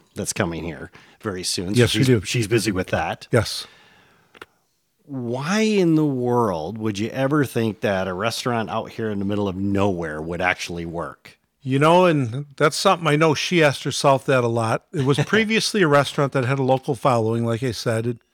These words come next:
Speaker 2: was a deep fried chicken joint, I believe, for years.
Speaker 1: Okay.
Speaker 2: And then when it closed down, so there was a local following to it. And it was kind of a Field of Dreams type thing. If you build it, they will come.
Speaker 1: Yes.
Speaker 2: So we're in the worst location imaginable for a restaurant.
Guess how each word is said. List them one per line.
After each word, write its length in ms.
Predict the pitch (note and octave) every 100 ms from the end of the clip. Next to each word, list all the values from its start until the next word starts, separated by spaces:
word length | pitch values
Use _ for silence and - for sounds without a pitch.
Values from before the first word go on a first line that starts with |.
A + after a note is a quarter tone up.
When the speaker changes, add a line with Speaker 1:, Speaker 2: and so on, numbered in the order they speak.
| _ -
Speaker 2:
was 100 | B2
a 60 | B2
deep 200 | D3+ -
fried 340 | - C#3 B2+
chicken 360 | - F3 C3+ A2+
joint, 200 | A#2+ A#2
I 60 |
believe, 340 | G#2+ A2+ A#2 -
for 160 | B2+
years. 520 | A2+ A2 G#2+ C3+ - -
Speaker 1:
Okay. 320 | G2 F#2 F#2 A#2
Speaker 2:
And 80 | B2
then 100 | A#2+
when 100 | C3
it 80 | -
closed 420 | D#3 C#3 A2 -
down, 460 | F#3+ D3 B2+ C3+ - _ _
so 240 | - - C3+
there 120 | C#3
was 180 | F#3+ F3
a 60 |
local 320 | D3+ D3 C#3
following 480 | A#2 B2+ A#2 A2+ A#2 -
to 180 | C3 C3
it. 100 | - _ _ - _ _ _ -
And 520 | B2+ B2 B2 B2 G2+ _ _ _ _ _ _
it 80 | C3+
was 140 | A2
kind 320 | - F3+ C4 C#4
of 160 | F3+
a 60 | A#2
Field 300 | - F#3 E3
of 100 | A2
Dreams 320 | B2 C#3+ -
type 260 | A#2+ G#2+ -
thing. 160 | A#2
If 160 | A2 C3
you 60 |
build 260 | G#2+ B2+ C3
it, 80 | B2+
they 100 | B2+
will 140 | A2+
come. 320 | - A#2+ F#2+ - _ _ _
Speaker 1:
Yes. 440 | F#2+ D2+ - - -
Speaker 2:
So 260 | - A#2+
we're 180 | A2+ B2+
in 80 | C#3
the 60 | C3
worst 280 | F3 F#3
location 460 | G#3+ - F3 D#3+ D#3+
imaginable 600 | C#3 C3 C3 C#3 D3 C#3+
for 180 | - D#3+
a 40 |
restaurant. 580 | B2 A2 - A#2+ A#2